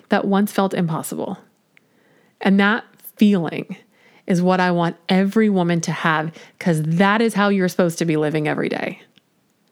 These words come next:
And when you commit yourself to doing this work, and something happens that's wrong for you, it's going to feel so fucking bad. <laughs> You're gonna have to do something about it to make it stop immediately.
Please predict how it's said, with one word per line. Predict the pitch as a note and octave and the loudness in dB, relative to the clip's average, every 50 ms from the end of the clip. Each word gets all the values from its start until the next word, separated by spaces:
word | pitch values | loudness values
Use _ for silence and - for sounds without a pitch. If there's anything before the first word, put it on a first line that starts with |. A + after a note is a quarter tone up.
| _ _ _ - - - - - - - - - | _ _ _ -20 -20 -20 -20 -20 -20 -20 -6 0
And | - G#3+ A3 A3 A3 | 2 4 4 4 4
when | A3+ B3 B3+ | 4 4 2
you | C4+ C4+ | 2 0
commit | - - - G#3+ G3+ G3+ G#3 - | 0 0 2 2 4 2 2 2
yourself | - G#3 F3 - F#3+ E3+ - | 0 0 2 2 0 0 0
to | - F3 | -2 -2
doing | E3 F#3 F3 F3 F3 | 0 0 2 2 2
this | F3 E3+ E3 - - | 0 0 -2 -2 -2
work, | F3+ E3+ E3 - - _ - - - - _ _ _ _ _ _ - | -2 -2 -2 -4 -10 _ -20 -20 -20 -20 _ _ _ _ _ _ 0
and | F#3+ F3 E3 | 0 0 2
something | - B3+ B3+ A#3+ D4+ C#4 A3 | 2 0 0 2 2 0 2
happens | F#3 G#3+ G#3+ G#3+ - G3+ F3+ - | 2 2 2 2 2 0 2 0
that's | E3+ E3 - | -2 -2 -4
wrong | F3+ D3 D#3+ D#3+ E3 E3 D#3+ | -4 -2 -2 0 0 -2 -2
for | - - D#3 | -4 -4 -6
you, | D3+ - - - - - - - _ _ - | -4 -4 -6 -8 -12 -16 -20 -20 _ _ 0
it's | A3+ A#3+ B3+ C4 | 2 2 2 0
going | - - C#4+ C#4 C4+ C4 | -2 0 0 2 0 0
to | - B3+ | 0 -2
feel | A3 - - A#3 G#3+ F#3+ E3+ D#3+ D#3+ | -4 -2 0 0 2 2 0 0 -4
so | - - - G#3+ G#3+ A#3+ C4 C4+ _ | -6 -6 -4 -2 -2 -2 -4 -6 _
fucking | - - - - A3+ G#3 - A3 G3 F3+ | -20 -10 -6 -4 -4 0 2 2 2 2
bad. | E3 E3 D#3 - - F#3+ F#3+ - - - - E3+ - - - | 2 0 -2 -4 -4 -6 -8 -2 0 0 0 0 -2 -10 -14
<laughs> | - - - - - - | -12 -12 -10 -10 -4 0
You're | - A3 G#3 A3+ C4 C#4+ | 2 4 6 6 4 4
gonna | C4+ E4 D#4+ D#4 | 2 2 2 2
have | B3 C4+ - B3 A#3 - | 2 2 2 2 2 2
to | - A#3 | 2 2
do | F#3+ F3 A3 G#3+ A3+ | 4 4 4 4 4
something | A3 - C#4 B3+ A#3+ A#3 C4+ B3+ | 4 2 0 2 2 2 2 2
about | B3+ G#3 G#3+ G3 G3+ A#3+ | 2 2 2 2 2 0
it | B3 - | 0 0
to | - G3+ | 0 2
make | F#3+ G3 G3 G3 | 4 2 2 2
it | A3+ G#3 - | 0 0 0
stop | - G3 F#3 F#3 F#3 - - | 0 0 0 0 0 -2 0
immediately. | G#3 F#3+ F#3 G3 G3+ G3+ G#3 A3 A3 G#3 G3 F3+ - - - - - - - | 2 2 4 4 4 4 4 4 4 4 2 0 0 -2 -2 -2 -2 -4 -8